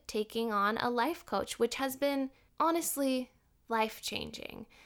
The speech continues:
And my life coach told me the hardest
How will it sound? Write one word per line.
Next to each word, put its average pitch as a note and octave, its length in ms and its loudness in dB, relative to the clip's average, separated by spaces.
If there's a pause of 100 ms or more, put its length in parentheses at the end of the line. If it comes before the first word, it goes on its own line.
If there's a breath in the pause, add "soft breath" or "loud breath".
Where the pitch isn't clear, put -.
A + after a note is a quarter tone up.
(220 soft breath)
And C4+ 140 6
my C4+ 140 8
life C4 340 6
coach C4+ 320 2
told B3 200 2
me A#3 120 4
the A3 100 2
hardest C4 640 2